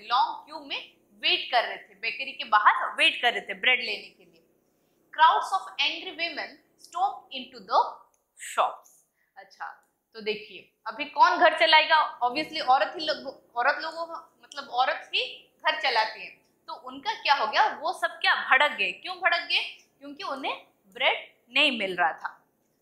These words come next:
वो क्यू में st-, अ, मतलब क्यू में थे, फिर भी मतलब इतने दिन wait करने के बाद भी उनको bread नहीं मिल रहा था, इसीलिए वो सब क्या हो गए?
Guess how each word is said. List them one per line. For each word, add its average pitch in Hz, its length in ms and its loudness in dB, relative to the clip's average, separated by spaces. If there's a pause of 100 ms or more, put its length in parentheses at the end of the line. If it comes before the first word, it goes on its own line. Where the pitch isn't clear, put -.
(300)
वो 339 380 0
क्यू 269 180 -4
में 285 300 -4
st-, - 200 -16
अ, 208 340 -8
मतलब 233 180 -10
क्यू 262 320 -16
में 330 240 -6
थे, 381 200 -2 (100)
फिर - 360 -8
भी 392 460 -8 (220)
मतलब 277 200 -4
इतने 302 340 -8
दिन 370 260 -10
wait 311 280 -4
करने 294 240 -2
के - 120 -12
बाद 247 460 2
भी 302 100 -8
उनको 254 320 -8
bread - 580 -2
नहीं 302 200 2
मिल 214 120 -2
रहा 190 100 2
था, - 380 -4
इसीलिए 285 340 -12
वो 262 180 -8
सब - 220 -16
क्या 403 120 2
हो 370 140 0
गए? 180 140 -8